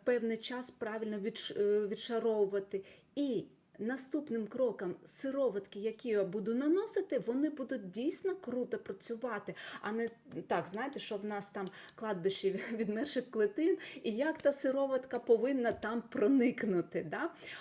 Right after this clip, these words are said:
Отже, дивимося на час, сім хвилин в мене пройшло, вмиваємося ми холодною водою, змиваємо наш пілінг,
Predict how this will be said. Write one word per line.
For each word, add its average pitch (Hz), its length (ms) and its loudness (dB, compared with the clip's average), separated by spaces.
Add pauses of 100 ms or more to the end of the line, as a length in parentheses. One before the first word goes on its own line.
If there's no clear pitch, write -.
(100)
Отже, 240 420 4 (100)
дивимося 226 580 -2
на 220 160 -4
час, 320 380 -2
сім 262 300 -2
хвилин 247 520 2
в 208 40 -2
мене 190 220 2
пройшло, 247 720 -2
вмиваємося 233 880 0
ми 240 200 0
холодною 196 840 6
водою, 175 520 2
змиваємо 240 680 -2
наш 208 380 -4
пілінг, 190 540 -4